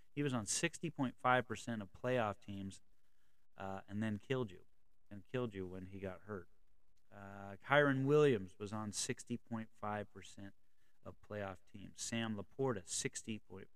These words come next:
four. Alvin Kamara, what a late rally he had. He was good. Fifty-nine point four, but kinda disappointed you towards the end. Travis Etienne, uh,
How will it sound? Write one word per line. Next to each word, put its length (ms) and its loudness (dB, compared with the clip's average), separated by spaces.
four. 400 2
Alvin 340 4
Kamara, 680 8
what 140 -6
a 60 -4
late 260 0
rally 540 6
he 220 0
had. 280 -4
He 120 -2
was 160 0
good. 220 -6
Fifty-nine 500 4
point 220 -4
four, 240 4
but 200 -2
kinda 180 4
disappointed 640 2
you 100 0
towards 340 -4
the 120 -2
end. 140 -2
Travis 380 4
Etienne, 680 8
uh, 280 6